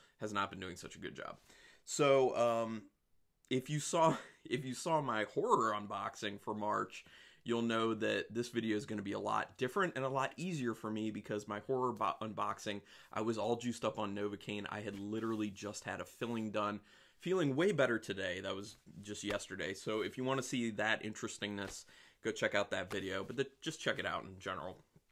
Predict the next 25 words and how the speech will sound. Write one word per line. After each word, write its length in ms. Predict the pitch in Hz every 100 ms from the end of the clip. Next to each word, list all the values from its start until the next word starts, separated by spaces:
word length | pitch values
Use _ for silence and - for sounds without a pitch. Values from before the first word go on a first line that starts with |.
| _ _ _ -
So 180 | 135
let's 180 | 127 139
go 180 | - 135
ahead 300 | 127 123 120
and 240 | - 104
get 160 | 101 -
into 220 | 110 101
this 160 | 92 -
box. 500 | 104 104 143 - - - - - - - -
Uh, 220 | 113 107
I 100 | 101
will 220 | 113 123 127
say 240 | - 127
up 200 | 110 -
front, 360 | 123 120 127 113
they're 120 | 110
going 300 | 110 120 123
to 140 | 123
be 160 | 117 113
doing 640 | 98 117 117 120 120 117
an 140 | 101 101
additional 920 | 98 95 143 170 - 123 104 104 101 - - -
signed 380 | - 113 104 98
Funko 420 | 120 104 95 98
Pop 300 | - 98 101